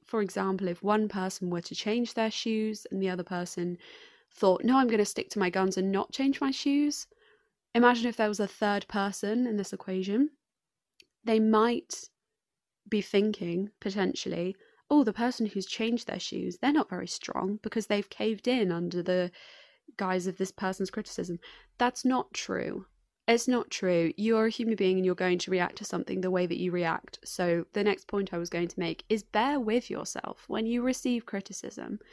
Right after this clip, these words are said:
hang in there and acknowledge that you are going to react the way that you re-, you react. Try not to lash out, obviously. When someone gives you constructive or unconstructive criticism, it's quite easy to suddenly attack them back, because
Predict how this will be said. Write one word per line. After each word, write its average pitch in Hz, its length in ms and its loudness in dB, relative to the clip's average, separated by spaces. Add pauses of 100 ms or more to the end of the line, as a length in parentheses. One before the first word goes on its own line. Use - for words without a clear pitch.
(500)
hang 262 300 4
in 240 200 4
there 175 400 -2 (460)
and 208 200 8
acknowledge 202 840 4 (160)
that 196 440 2
you 214 320 0
are 202 120 4
going 208 260 2
to 196 140 -4
react 196 280 0
the 208 80 -6
way 196 160 0
that 190 200 -4
you 185 160 -2
re-, 190 120 -2 (140)
you 190 280 -2
react. 185 600 -4 (160)
Try 339 160 6
not 359 160 6
to 214 100 -2
lash 185 300 0
out, - 300 0
obviously. 160 640 -6 (360)
When 202 200 4
someone 208 280 0
gives 185 180 -2
you 180 100 -4
constructive 180 560 -4
or 208 200 2
unconstructive 165 680 -6
criticism, 165 580 -8
it's - 120 -10
quite - 240 -8
easy 185 320 -2
to 185 100 -8
suddenly 180 380 -2
attack - 380 -4
them 180 180 -4
back, - 460 2
because 170 460 -4